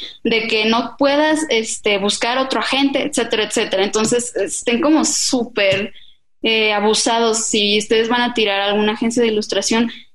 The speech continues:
que estén dispuestos a, a aceptar esos términos, y si no, pues mejor, <laughs> mejor busquen otros, porque sí, este, ay, la verdad es que es una lotería. A veces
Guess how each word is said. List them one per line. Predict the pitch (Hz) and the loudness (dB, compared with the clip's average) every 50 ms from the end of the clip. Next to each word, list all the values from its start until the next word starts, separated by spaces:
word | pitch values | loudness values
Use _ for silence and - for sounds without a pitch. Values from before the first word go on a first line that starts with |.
| - - _ _ _ | -20 -20 _ _ _
que | 269 240 | -2 -2
estén | 240 - 247 240 | 0 0 0 2
dispuestos | 254 294 294 285 - 254 254 262 254 254 262 254 262 | 2 2 0 0 0 0 0 0 2 0 0 0 2
a, | 240 226 220 | 0 0 -2
a | - - 208 202 | -2 0 0 0
aceptar | 196 - 226 175 - - 202 208 | 2 0 0 -2 -2 -2 -2 0
esos | 220 240 240 220 - | 0 0 0 -2 -2
términos, | - 254 277 294 294 302 302 330 359 480 - - - - - - - - | 0 2 4 6 6 6 8 6 6 4 2 -2 -6 -8 -14 -20 -12 -6
y | - 254 | -4 0
si | 254 240 226 | 2 2 4
no, | 214 214 208 208 | 4 2 2 2
pues | 254 262 | 2 2
mejor, | 247 220 190 - 208 196 196 202 - - | 2 2 2 2 2 2 2 2 0 0
<laughs> | - - | 0 2
mejor | 294 262 254 254 254 - 240 233 240 208 202 | 2 4 4 2 2 2 0 0 0 -2 -2
busquen | 220 240 247 - - 247 254 247 | -2 -2 0 0 0 0 2 2
otros, | 233 214 - - 220 202 202 208 208 - - - - - - - - - - - - _ _ _ _ | 2 0 0 0 0 2 2 2 0 -4 -8 -12 -16 -16 -16 -16 -18 -20 -20 -20 -20 _ _ _ _
porque | - 226 214 208 - 202 208 | -4 -2 -2 0 0 0 0
sí, | 202 - - 226 220 214 | 0 0 0 2 2 2
este, | 208 208 208 - - - 185 165 | 2 0 -4 -6 -4 -2 0 0
ay, | 117 139 175 | 0 0 0
la | 233 220 208 | 0 0 0
verdad | 196 196 196 190 | 0 2 2 2
es | 196 | 2
que | - 254 | 0 0
es | 247 262 | 2 4
una | 254 254 269 | 4 4 4
lotería. | 269 247 247 - 202 185 - 170 175 175 180 185 196 | 4 2 0 0 -2 0 0 2 2 2 2 2 2
A | 208 | 2
veces | 214 202 208 - 233 226 233 233 - | 0 0 2 2 0 0 0 -4 -6